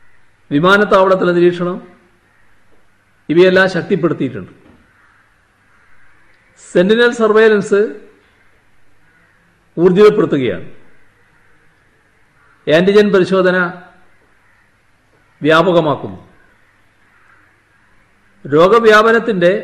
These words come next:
ഭൂമിശാസ്ത്രപരമായ മാപ്പിംഗ് നടത്തുകയാണ്. പ്രൈമറി കോണ്ടാക്ട്, സെക്കൻഡറി കോണ്ടാക്ട്, ഇവയെല്ലാം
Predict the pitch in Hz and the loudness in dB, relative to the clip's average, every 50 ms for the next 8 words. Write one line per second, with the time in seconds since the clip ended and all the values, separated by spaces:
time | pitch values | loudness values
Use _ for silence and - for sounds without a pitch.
0 | - - - - _ _ _ _ _ _ _ _ _ _ _ _ _ _ _ _ | -10 -18 -20 -20 _ _ _ _ _ _ _ _ _ _ _ _ _ _ _ _
1 | _ _ _ _ _ _ _ _ _ _ _ _ _ - 139 160 190 240 226 170 | _ _ _ _ _ _ _ _ _ _ _ _ _ -2 0 0 2 2 0 2
2 | 208 220 220 226 - 208 202 208 208 196 190 190 185 180 180 190 220 - - - | 2 2 2 2 0 0 2 2 2 2 2 0 0 0 0 -2 -4 -8 -16 -20
3 | - - _ _ _ _ _ _ _ _ _ _ _ _ _ _ _ _ _ _ | -20 -20 _ _ _ _ _ _ _ _ _ _ _ _ _ _ _ _ _ _
4 | _ _ _ _ _ _ _ _ _ 143 151 165 175 170 - 190 170 180 170 160 | _ _ _ _ _ _ _ _ _ -2 -2 0 0 0 0 0 0 0 0 -2
5 | - 139 - 139 120 110 95 85 - - - _ _ _ _ _ _ _ _ _ | -2 -4 -4 -6 -8 -8 -10 -12 -16 -20 -20 _ _ _ _ _ _ _ _ _
6 | _ _ _ _ _ _ _ _ _ _ _ - - _ _ _ _ _ _ _ | _ _ _ _ _ _ _ _ _ _ _ -20 -20 _ _ _ _ _ _ _
7 | _ _ _ _ _ _ _ _ _ _ _ _ _ _ _ _ _ _ _ _ | _ _ _ _ _ _ _ _ _ _ _ _ _ _ _ _ _ _ _ _
8 | 165 165 185 190 208 240 254 247 233 - 214 214 214 214 214 202 - - 220 220 | -2 0 0 2 2 0 0 -2 0 0 0 2 2 2 2 2 0 0 0 0
9 | 220 285 - - - - - _ _ _ _ _ _ _ _ _ _ _ _ _ | 0 -2 -6 -14 -20 -20 -20 _ _ _ _ _ _ _ _ _ _ _ _ _
10 | _ _ _ _ _ _ _ _ _ _ _ - - 170 165 - 208 202 202 214 | _ _ _ _ _ _ _ _ _ _ _ -8 -6 -6 -2 0 0 2 4 2
11 | 208 208 202 175 165 160 156 131 - - - 104 - - _ _ _ _ _ _ | 2 2 2 0 0 0 0 0 -2 -6 -14 -20 -20 -20 _ _ _ _ _ _
12 | _ _ _ _ _ _ _ _ _ _ _ _ _ _ _ _ _ _ _ _ | _ _ _ _ _ _ _ _ _ _ _ _ _ _ _ _ _ _ _ _
13 | _ _ _ _ - 147 156 190 202 208 214 214 214 | _ _ _ _ -6 0 2 4 4 4 4 2 2